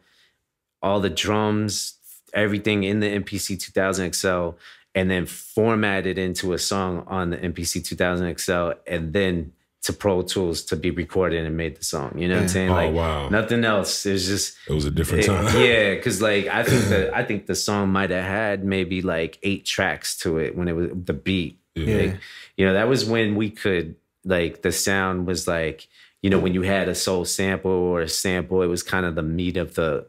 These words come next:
Speaker 1: the, the track. You know what I'm saying? You
Speaker 3: Yeah.
Speaker 1: just needed some good drums and shit. I always had eight oh eights on my stuff.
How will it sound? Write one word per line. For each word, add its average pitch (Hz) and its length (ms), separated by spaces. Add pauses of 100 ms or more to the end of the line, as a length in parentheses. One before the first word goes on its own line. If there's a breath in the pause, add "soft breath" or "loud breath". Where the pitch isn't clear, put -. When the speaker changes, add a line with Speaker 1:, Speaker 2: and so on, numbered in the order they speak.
(160)
Speaker 1:
the, 78 400
the 58 100
track. - 480
You 90 160
know 85 80
what 82 60
I'm 82 100
saying? 87 280
You 85 80
Speaker 3:
Yeah. 76 40
Speaker 1:
just 85 220
needed 85 180
some 78 300
good 82 240
drums 82 460
and 80 120
shit. 85 320
I 107 80
always 123 240
had 104 240
eight 107 160
oh 95 140
eights 98 240
on 92 100
my 87 120
stuff. 95 400